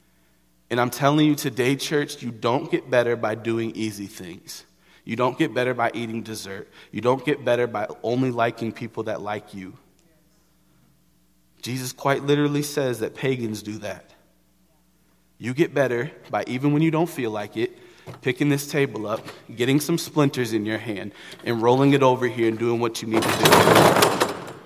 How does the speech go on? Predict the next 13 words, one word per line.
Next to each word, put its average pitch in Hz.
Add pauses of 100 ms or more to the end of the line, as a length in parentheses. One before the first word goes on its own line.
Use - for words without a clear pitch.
(520)
That's 135
how 160
you 135
get 117
better. 101 (3000)
You -
have 127
to 131
serve. 123 (1500)
You 104
have 151
to 135
serve. 95